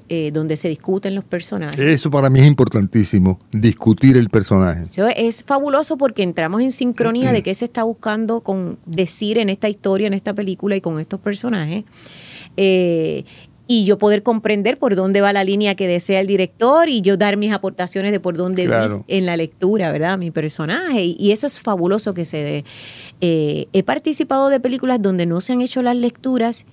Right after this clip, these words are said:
Speaker 1: y se siente. Se siente la falta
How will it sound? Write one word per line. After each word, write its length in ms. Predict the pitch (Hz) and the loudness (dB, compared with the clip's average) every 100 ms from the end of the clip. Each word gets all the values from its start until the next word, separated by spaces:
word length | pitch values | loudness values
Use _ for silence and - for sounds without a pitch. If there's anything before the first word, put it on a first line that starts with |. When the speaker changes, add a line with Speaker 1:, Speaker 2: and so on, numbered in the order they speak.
| - _ _ _ - | -20 _ _ _ -4
Speaker 1:
y 60 | |
se 180 | - 156 | -4 -6
siente. 480 | - 165 - - - _ _ _ _ _ _ _ _ _ | -6 -6 -10 -18 -20 _ _ _ _ _ _ _ _ _
Se 160 | - 220 | -4 -2
siente 400 | - 220 208 202 | -2 0 0 0
la 160 | 170 156 | -2 -4
falta 720 | - 190 190 160 135 - 143 | -4 0 0 -2 -6 -14 -16